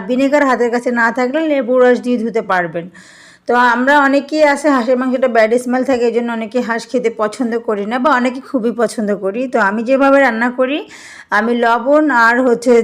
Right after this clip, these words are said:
ভিনেগার বা লেবুর রস দিয়ে ভালো করে ধুয়ে পরিষ্কার করে নেই সব সময়, তাহলে মাংসটা আর একটু, আহ, স্বাদটা বেশি হয়, গন্ধটা থাকে না।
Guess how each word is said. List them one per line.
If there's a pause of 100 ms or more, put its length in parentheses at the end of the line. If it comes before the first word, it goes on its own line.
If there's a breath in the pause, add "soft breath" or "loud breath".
(240)
ভিনেগার
বা
লেবুর
রস
দিয়ে
ভালো
করে
ধুয়ে
পরিষ্কার
করে
নেই
সব
সময়,
তাহলে
মাংসটা
আর
একটু,
আহ,
স্বাদটা
বেশি
হয়,
গন্ধটা
থাকে
না।